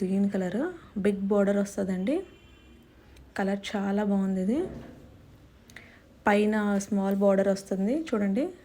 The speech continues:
పైన స్మాల్ బోర్డర్ వస్తుంది, కింద బిగ్ బోర్డర్ వస్తుంది. మంచి బ్రౌన్ కలర్. నెక్స్ట్ కలర్ అండి మనకి గ్రీన్, green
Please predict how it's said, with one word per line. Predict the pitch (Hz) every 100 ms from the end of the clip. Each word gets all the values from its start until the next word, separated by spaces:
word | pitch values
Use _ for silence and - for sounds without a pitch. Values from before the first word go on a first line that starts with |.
| - - - -
పైన | 208 208 208
స్మాల్ | 202 202 196
బోర్డర్ | 196 196 196
వస్తుంది, | - 220 269
కింద | 254 202 196
బిగ్ | 190 170
బోర్డర్ | 196 190 185
వస్తుంది. | 185 - 190 240 339 - - - - - - 196
మంచి | 196 202 214 196
బ్రౌన్ | 190 196 196
కలర్. | 190 185 208 320 - - - - - - - - - - - - - - _ _ _ - - - - - - - -
నెక్స్ట్ | 202 202 - 214
కలర్ | 208 208 202
అండి | 196 196
మనకి | 190 196 262 320 339 202
గ్రీన్, | 196 190 196 190 302 381 - - _ - - - - _ _ _ _ _ _ _ _ - 185
green | 208 208